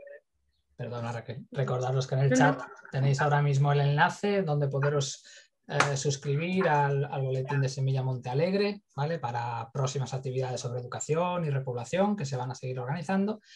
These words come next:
Speaker 1: Y luego, pues, eh, la web de la campaña que, en la que se enmarcaba esta actividad, con todas las grabaciones disponibles, incluidas las de hoy, las dos partes de hoy. Y en la web también tenéis en la esquinita de arriba las redes sociales y canales donde poder seguirla, ¿vale?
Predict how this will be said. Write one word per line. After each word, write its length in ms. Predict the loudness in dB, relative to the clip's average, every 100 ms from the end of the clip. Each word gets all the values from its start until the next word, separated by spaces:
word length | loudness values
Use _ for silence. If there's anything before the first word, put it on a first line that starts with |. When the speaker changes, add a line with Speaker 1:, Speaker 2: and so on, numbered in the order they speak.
| -20 -20 _
Speaker 1:
Y 140 | -4 2
luego, 340 | 2 4 2
pues, 340 | 2 -2 -4 -12 -20 -20 -10
eh, 480 | -6 -6 -6 -6 -8
la 180 | -8 -4
web 180 | 0 2
de 100 | 4
la 300 | 4 4 2
campaña 500 | 0 -2 0 0 0
que, 280 | 0 -4 -4
en 240 | -6 -8 -10
la 100 | -10
que 80 |
se 100 | -10
enmarcaba 420 | -8 -8 -2 0 0
esta 160 | -4
actividad, 600 | -10 -8 -2 0 2 2 -2
con 160 | -8 -2
todas 180 | 0
las 100 | 2
grabaciones 440 | 2 0 0 -4 -4
disponibles, 680 | -6 -4 0 0 0 -2 -4
incluidas 480 | -4 0 0 -2
las 140 | -6 -8
de 80 | -4
hoy, 180 | -2 -2
las 140 | -4 -4
dos 140 | -8
partes 320 | -10 -10 -8
de 120 | -2
hoy. 240 | 0 0 -2 -12 -20 -20 _ _ _
Y 260 | -4 -2 -2
en 200 | -2 -4
la 100 | -6
web 200 | 0 0
también 280 | 2 2 2
tenéis 280 | 2 -2 -4
en 60 |
la 60 | -8
esquinita 360 | -8 -10 -8 -8
de 60 |
arriba 300 | -8 -8 -8
las 100 | -8 -10
redes 180 | -12
sociales 680 | -14 -8 -2 0 0 -2 -4
y 40 | -6
canales 340 | -8 -8 -8
donde 220 | -8 -8
poder 200 | -8 -10
seguirla, 420 | -8 -6 -4 -4
¿vale? 300 | -4 -4 -4